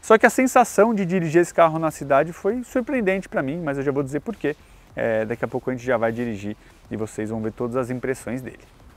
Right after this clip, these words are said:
Bom, na lateral temos mais detalhes em fibra de carbono, né? Tem essa peça, os retrovisores são de fibra de carbono e as saias laterais aqui que contornam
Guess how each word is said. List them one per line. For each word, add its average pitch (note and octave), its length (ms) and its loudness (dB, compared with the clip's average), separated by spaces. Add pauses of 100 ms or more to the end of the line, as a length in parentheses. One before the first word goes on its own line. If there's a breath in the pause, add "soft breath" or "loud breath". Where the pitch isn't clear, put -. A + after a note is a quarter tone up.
Bom, A#3 140 12
na G3+ 80 6
lateral G#3+ 400 10
temos G#3 380 4
mais F#3 320 4
detalhes F3 480 6
em F3 100 0
fibra D3+ 300 2
de C#3 80 -4
carbono, A#3 500 8
né? A#3+ 180 2 (160)
Tem F#3 220 -2
essa F3+ 240 2
peça, F#3+ 460 2
os F#3+ 180 0
retrovisores G#3 1000 6
são G3+ 260 2
de F#3+ 100 0
fibra F#3 300 2
de F3+ 100 -4
carbono A#3 460 8 (340 soft breath)
e G3 100 6
as A3 120 6
saias F3+ 320 2
laterais C#3 540 4
aqui C3+ 200 -2
que C3 120 -4
contornam D3+ 640 2